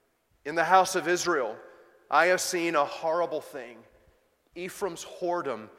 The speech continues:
is there. Israel is defiled. I want us to note one thing. As we think about the covenant that God made with Adam and the covenant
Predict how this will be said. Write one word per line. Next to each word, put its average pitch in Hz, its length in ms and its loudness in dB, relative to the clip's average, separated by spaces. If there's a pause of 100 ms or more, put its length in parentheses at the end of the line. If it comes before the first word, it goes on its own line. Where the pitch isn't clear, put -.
(220)
is 143 200 -8
there. 127 400 -6 (380)
Israel 147 600 -2 (320)
is 139 500 -10 (400)
defiled. 120 760 -16 (2250)
I 147 40 -10
want 196 140 -2
us - 160 -6
to 160 60 -8
note 139 320 -2
one 135 220 -2
thing. 104 280 -14 (1500)
As 151 120 -8
we 185 80 -4
think 240 220 -4
about 165 300 4
the 147 60 -6
covenant 156 500 -2
that 131 180 -8
God 139 260 -2
made 135 240 -8
with 117 220 -14
Adam 113 320 -8 (640)
and 139 100 -6
the 147 60 -6
covenant 143 600 -6